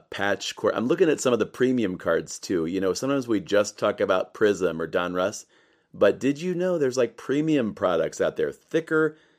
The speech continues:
better-looking, well-produced cards like National Treasures and Immaculate and Flawless and Obsidian and Impeccable and Noir.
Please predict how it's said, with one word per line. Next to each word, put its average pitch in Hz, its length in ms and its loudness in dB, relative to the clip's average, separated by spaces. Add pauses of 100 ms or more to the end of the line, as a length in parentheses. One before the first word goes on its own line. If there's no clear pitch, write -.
(440)
better-looking, 120 840 4
well-produced 101 560 2
cards 95 320 2
like 80 180 -4
National 95 480 -4
Treasures 92 600 0
and 78 180 -6 (260)
Immaculate 107 720 2
and 78 200 -10
Flawless 117 760 -2
and 82 120 -8
Obsidian 117 760 -4 (300)
and 80 140 -8
Impeccable 110 760 0
and 78 300 -8
Noir. 101 800 0